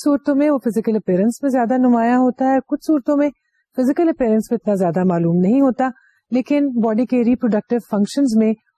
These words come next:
اس کا بہت گہرا اثر ہوتا ہے اور اکثر اوقات یہ انفرٹیلٹی کی صورت میں ظاہر ہوتا ہے۔ میل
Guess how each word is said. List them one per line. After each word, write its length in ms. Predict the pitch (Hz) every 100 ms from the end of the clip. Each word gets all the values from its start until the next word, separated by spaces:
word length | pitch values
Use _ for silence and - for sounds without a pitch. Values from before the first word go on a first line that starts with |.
| _ _
اس 160 | 214
کا 160 | - 220 208 180
بہت 340 | 190 220 180
گہرا 220 | 202 196
اثر 220 | 180 170 190
ہوتا 240 | 180 -
ہے 60 | 202 - _ _ -
اور 140 | 214
اکثر 300 | 202 - 254
اوقات 400 | 226 180 165 -
یہ 80 | 226
انفرٹیلٹی 640 | 208 226 - 202 196 214 214
کی 100 | 180
صورت 400 | 180 165 156 -
میں 100 | 165 277 196
ظاہر 240 | 180 180
ہوتا 320 | 160 147 - 160
ہے۔ 60 | 151 _ _ _ _ _ _ _ _ _ _ _ _ _ _ _ _ _ _
میل 420 | 196 202 226 294